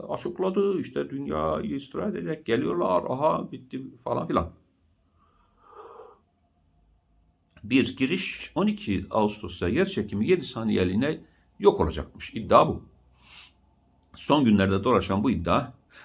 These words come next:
Ağustos'ta yer çekimi yedi saniyeliğine yok olacak. Ağustos, on-, on iki Ağustos'ta. Bu cümle ilk bakışta bilimsel gibi duruyor. Yer çekimi, zaman, kozmik olay.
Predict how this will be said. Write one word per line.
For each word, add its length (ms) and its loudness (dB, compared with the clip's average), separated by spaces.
Ağustos'ta 500 0
yer 160 0
çekimi 540 -6
yedi 200 0
saniyeliğine 600 -2
yok 200 0
olacak. 540 -6
Ağustos, 400 -6
on-, 180 -2
on 120 0
iki 180 0
Ağustos'ta. 420 -6
Bu 300 -4
cümle 440 4
ilk 180 -6
bakışta 500 -6
bilimsel 360 0
gibi 160 -8
duruyor. 480 -6
Yer 120 0
çekimi, 540 -4
zaman, 480 -4
kozmik 320 -4
olay. 380 2